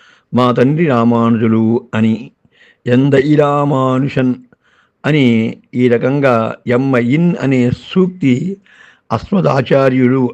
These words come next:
అనే అర్థాన్ని ఇస్తుంది కనుక అయ్య అనే వికృతి ఆర్య అనే శబ్దభావం. ఆర్య శబ్దానికి ఆచార్య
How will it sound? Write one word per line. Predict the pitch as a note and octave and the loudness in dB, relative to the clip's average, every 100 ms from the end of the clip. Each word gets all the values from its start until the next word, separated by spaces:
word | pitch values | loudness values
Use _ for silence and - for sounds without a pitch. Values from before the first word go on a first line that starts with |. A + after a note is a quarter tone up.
| - | -2
అనే | C#3 C3 | -2 -2
అర్థాన్ని | A#2 - - B2+ C3+ B2 | -4 -8 -4 -2 0 -2
ఇస్తుంది | - - D3+ C#3+ | -4 -8 -4 -2
కనుక | B2 A2+ A#2 C3+ A2 A2 - _ _ _ _ _ _ _ _ | 0 0 2 0 2 -2 -6 _ _ _ _ _ _ _ _
అయ్య | A#2+ C#3 - B2+ A2 A2 G#2 G2+ _ _ - | -4 -4 -4 -6 -2 0 -2 -8 _ _ -2
అనే | C3+ C3+ A#2 | 2 2 2
వికృతి | A#2 - F3 F3+ B2+ A#2+ - | -2 -2 -2 2 2 0 -2
ఆర్య | A#2 A#2 A#2 A2+ A#2 B2+ A2 - C#3 | -2 0 0 0 0 0 -4 -8 -6
అనే | C3+ B2+ | -2 -4
శబ్దభావం. | A#2+ A2+ A2 F#2+ G2+ C3 - _ _ - - - _ _ | -4 -4 -4 -4 -6 -6 -14 _ _ -20 -20 -20 _ _
ఆర్య | B2 E3 F3+ F3+ F#3 F#3+ C#3 | 0 2 2 2 0 -4 -6
శబ్దానికి | A#2 B2 B2+ B2 A#2+ C3 A2+ A2+ - | -4 -2 -2 -2 -2 -2 -2 -4 -2
ఆచార్య | B2 C3+ C#3 B2+ A#2 A2+ C3 | 0 0 0 0 0 0 -4